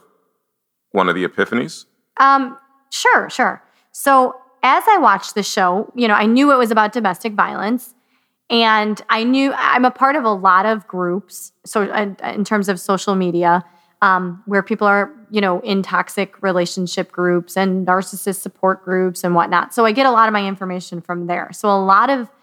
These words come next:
Speaker 2: the people in these groups were posting about this series, and they were saying, "Oh my God, it hits so close to home." And
Speaker 1: Mm-hmm.
Speaker 2: I mean, it was really hard for a lot of people to watch. So I thought, "Okay, I got, I,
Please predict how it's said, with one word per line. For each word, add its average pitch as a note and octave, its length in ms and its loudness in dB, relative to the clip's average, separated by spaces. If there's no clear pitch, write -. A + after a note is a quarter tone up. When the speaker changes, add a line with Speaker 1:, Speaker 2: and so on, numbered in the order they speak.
Speaker 2:
the A#3 80 0
people B3+ 400 -2
in C4 140 2
these C#4+ 180 0
groups G3+ 360 -4
were B3 100 -2
posting G#3 460 -2
about F3 260 0
this F#3 160 -10
series, C4+ 560 -4
and G3 180 -2
they G3 80 2
were F#3+ 80 0
saying, F#3+ 300 0
"Oh F3+ 60 -4
my F3 100 -2
God, G#3+ 320 4
it F3 120 -6
hits F#3+ 220 -8
so F#3+ 160 -2
close F3 300 -10
to F3+ 80 -14
home." G#3 500 2
And E3+ 240 -12
Speaker 1:
Mm-hmm. F3+ 200 -4
Speaker 2:
I G3 120 2
mean, F#3+ 280 -4
it A3+ 100 -4
was G#3 200 -2
really F#3+ 180 -4
hard F#3 220 -4
for - 120 -6
a F#3 60 0
lot F3 160 0
of F3+ 60 -8
people G3 240 -8
to A3 80 -4
watch. C4+ 320 4
So - 140 -2
I A3 80 4
thought, A3+ 240 0
"Okay, A#3 180 -2
I A3 120 2
got, B3 140 0
I, C4 120 0